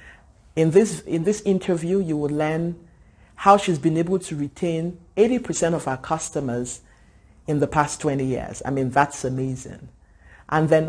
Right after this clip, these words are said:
what is that one thing that she does to ensure that she retains her customers? You would also learn from her experiences, um, both her successes and her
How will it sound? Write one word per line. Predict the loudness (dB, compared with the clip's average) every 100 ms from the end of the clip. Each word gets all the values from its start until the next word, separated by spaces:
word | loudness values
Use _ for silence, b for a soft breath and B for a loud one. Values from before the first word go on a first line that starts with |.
| -4 -12
what | 2 6 6
is | 4 4
that | 4 4
one | 0 -2
thing | -2 -4 -4 -4
that | -8
she | -8 -10
does | -2 0 0 -4
to | -8
ensure | -6 -6 -4 -2
that | -2 -4
she | -4
retains | -8 -8 -8 -8
her | -10
customers? | -8 -8 -8 -8 -10 -10 -14 -20 b b b -6
You | 0
would | 4
also | 4 4
learn | 4 4 2
from | -4 -6
her | -6 -6
experiences, | -8 -10 -4 0 2 0 -4 -6 -6 -8 -12 b b b b
um, | -6 -2
both | 2 2
her | 0
successes | 2 4 4 4 2 2 0 0 -2 -4 b b b _
and | -6 -6 -4
her | -2 -2 -4